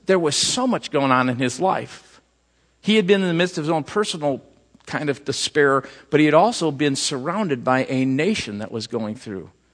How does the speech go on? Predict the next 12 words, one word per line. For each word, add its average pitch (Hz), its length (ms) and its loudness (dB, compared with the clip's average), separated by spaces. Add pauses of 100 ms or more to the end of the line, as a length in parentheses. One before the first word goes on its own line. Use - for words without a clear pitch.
(240)
incredible, 120 840 -2 (1600)
incredible 117 440 -2
pain. 120 360 -4 (1700)
Our 127 80 0
country 170 440 2
was 123 200 0
ripped 151 200 0
apart 147 280 2
by 127 120 2
a 120 80 2
civil 135 320 -4
war, 131 360 0